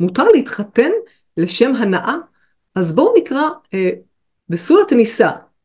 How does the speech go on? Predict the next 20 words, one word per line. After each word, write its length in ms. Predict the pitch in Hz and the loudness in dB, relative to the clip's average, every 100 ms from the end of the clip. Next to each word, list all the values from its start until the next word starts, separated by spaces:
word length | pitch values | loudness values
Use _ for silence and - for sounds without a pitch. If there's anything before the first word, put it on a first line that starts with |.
| _ | _
פרשת 340 | - 170 254 262 | -6 -4 -4 -2
הנשים, 440 | 262 - 175 143 | -2 -2 -2 -4
פסוק 260 | 180 302 302 | -4 -2 0
עשרים 300 | - 269 240 | 0 0 0
וארבע, 360 | 165 151 143 165 - - _ _ _ _ _ - | 0 -2 -6 -8 -14 -20 _ _ _ _ _ -2
אה, 180 | 175 180 190 | 0 0 2
אומר, 240 | 233 370 440 415 _ - 190 | 2 4 2 -4 _ -8 0
אה, 400 | 165 156 156 151 | 2 4 2 0
הפסוק 360 | 165 - - - | -4 -2 0 0
הקוראני, 600 | - 190 170 170 196 - _ _ _ | 2 0 2 2 2 -2 _ _ _
"פמה 340 | - 185 294 339 | 2 4 4 4
סתמתעתם 960 | - 240 214 175 - 262 - 190 170 | 2 0 0 2 0 0 -2 2 4
ביהי 400 | 202 277 226 208 | 4 4 2 2
מנהונה, 640 | 196 220 170 254 190 196 - _ _ _ | 2 2 2 2 2 0 -6 _ _ _
פאתונה 600 | 190 165 185 277 302 302 302 - | -2 0 2 4 6 4 0 0
אוג'ורהונה 720 | 196 202 214 185 294 285 277 269 _ _ _ | 2 6 4 6 4 4 0 -10 _ _ _
פרידה." 500 | 208 190 233 233 147 - _ _ _ _ _ _ _ _ _ _ _ - | -2 2 2 2 -2 -8 _ _ _ _ _ _ _ _ _ _ _ 0
כלומר, 360 | 202 214 185 - | 2 4 2 0
שלמו 560 | - 196 196 262 392 | 0 2 6 6 8
לנשים 580 | 339 214 214 - 262 | 6 4 2 0 2